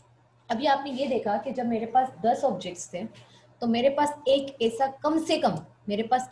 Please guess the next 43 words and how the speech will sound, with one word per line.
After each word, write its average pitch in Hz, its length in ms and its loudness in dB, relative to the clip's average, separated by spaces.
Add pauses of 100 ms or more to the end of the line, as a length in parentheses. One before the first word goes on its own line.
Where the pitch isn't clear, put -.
कम 294 140 2
से 320 160 -2
कम 311 180 0
ऐसा 262 200 -2
एक 233 320 -4
ऐसा 247 180 -2
box 226 320 -4
होगा 220 180 0
जिसमें 220 340 -4
मेरे 208 180 0 (100)
पास 240 180 4 (120)
four 254 320 6 (120)
objects 208 420 -4
आ 180 120 -4
रहे 160 140 -8
होंगे। 160 340 -16 (560)
अब 208 160 0
ये 247 180 0
भी 302 100 0
हो 320 100 4
सकता 277 300 2
था 277 140 4
कि 277 140 0
मेरे 240 180 -2
पास 254 240 0
अगर 254 220 0
इलेवन 220 360 0
होते, 240 280 -4 (600)
अगर 214 160 0
मेरे 233 140 0
पास 254 160 2
objects 240 340 -2
eleven 220 360 0
होते, 233 240 -4
तो 220 220 0
भी 240 120 -2
मेरे 247 220 -2
पास 262 340 2
कम 247 180 -2
से 277 140 2
कम 269 220 -2
object 240 480 -2
जो 254 140 -2